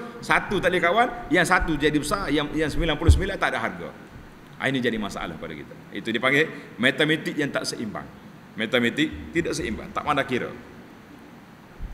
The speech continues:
Zon atau sangkaan terbina di atas asas agakkan suatu perkataan atau amalan yang diragukan. Orang kata,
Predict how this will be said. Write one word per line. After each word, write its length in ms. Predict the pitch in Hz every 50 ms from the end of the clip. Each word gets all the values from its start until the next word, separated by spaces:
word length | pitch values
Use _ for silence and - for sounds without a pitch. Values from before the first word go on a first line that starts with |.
| - - - - - - - - - - - - - - - - - - - - - - - - - - - - - - - - - - - - -
Zon 480 | - 110 120 143 196 220 233 208 147 104 - - - - - - - - - - - - - -
atau 400 | 131 147 170 170 - 185 180 160
sangkaan 560 | - - 175 170 160 - 180 - 160 165 156 - -
terbina 480 | 160 143 131 143 160 165 170 165 156
di 80 | 147 151
atas 320 | - 143 147 147 151 - - -
asas 320 | 143 143 - 156 131 - - -
agakkan 560 | 139 139 131 - - - - 165 180 202 - - - - - - - - - - - - - - - - - - - - - - - - -
suatu 480 | - - - 135 131 135 - - 151 -
perkataan 640 | - 139 127 - 147 147 147 - 165 160 160 160 -
atau 480 | 143 147 147 - - 156 151 - -
amalan 480 | - 151 151 156 151 151 156 156 151 147
yang 160 | 143 151 147
diragukan. 640 | 147 143 143 139 131 120 120 117 113 98 - 90 85 78 73 - - - 87 87 -
Orang 240 | - 131 170 190 190
kata, 640 | - 160 131 - - - 135 107 90 90 104 -